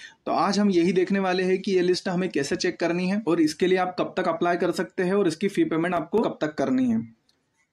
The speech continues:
तो इस वीडियो में आगे बढ़ने से पहले आप सभी से एक रिक्वेस्ट है कि अगर आपने अभी तक हमारे चैनल को सब्सक्राइब नहीं किया है तो उसे जरूर से जरूर सब्सक्राइब कर लीजिए।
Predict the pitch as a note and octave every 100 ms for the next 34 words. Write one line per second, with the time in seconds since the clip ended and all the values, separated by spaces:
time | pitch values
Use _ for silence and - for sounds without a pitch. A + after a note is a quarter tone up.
0 | _ C#3+ D#3 F3 E3 G#3 G#3+ G3 G3 F#3+
1 | F#3+ F#3+ G3 F#3+ F3+ F3 F3 F3+ G3 E3+
2 | D3 E3 F3 - F3+ F3+ E3+ E3 D3+ -
3 | E3 C3+ E3+ G3+ F#3 F3+ F#3 F3+ F3+ F3+
4 | B3+ F3+ E3+ D3+ D#3+ E3 F3 E3 F3 F#3
5 | D#3 C#3+ E3+ E3+ D#3+ D3+ F3+ D#3+ - F3
6 | F3 - D3+ C#3+ C3+ A#2+